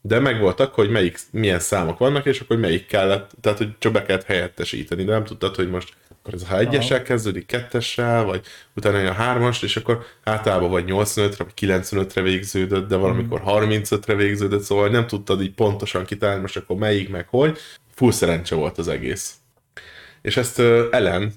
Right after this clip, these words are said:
Speaker 1: DeGeneres játszotta Bill Gates-el ezt a játékot.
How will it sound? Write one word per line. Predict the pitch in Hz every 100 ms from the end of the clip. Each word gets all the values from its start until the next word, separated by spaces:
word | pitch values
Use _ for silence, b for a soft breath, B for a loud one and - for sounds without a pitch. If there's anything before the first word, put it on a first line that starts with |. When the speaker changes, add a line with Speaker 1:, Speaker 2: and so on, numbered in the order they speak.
| -
Speaker 1:
DeGeneres | 104 101 98 95 98 143 - - _ _ _
játszotta | - 107 98 98 - 107
Bill | 101 90
Gates-el | 85 92 -
ezt | 92 -
a | 87
játékot. | 87 98 101 101 120 -